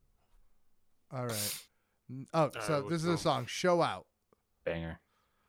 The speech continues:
Speaker 2: Skepta.
Speaker 1: Yeah,
Speaker 3: If?
Speaker 1: I mean, I, I like this song.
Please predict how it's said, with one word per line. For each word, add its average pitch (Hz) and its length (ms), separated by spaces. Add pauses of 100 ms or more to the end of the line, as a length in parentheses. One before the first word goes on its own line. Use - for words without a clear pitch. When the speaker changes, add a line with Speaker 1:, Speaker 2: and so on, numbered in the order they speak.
(880)
Speaker 2:
Skepta. 101 480 (1040)
Speaker 1:
Yeah, 233 300
Speaker 3:
If? 196 100
Speaker 1:
I 240 100
mean, 254 240
I, 254 460
I 254 400
like 185 340
this 139 220
song. 85 500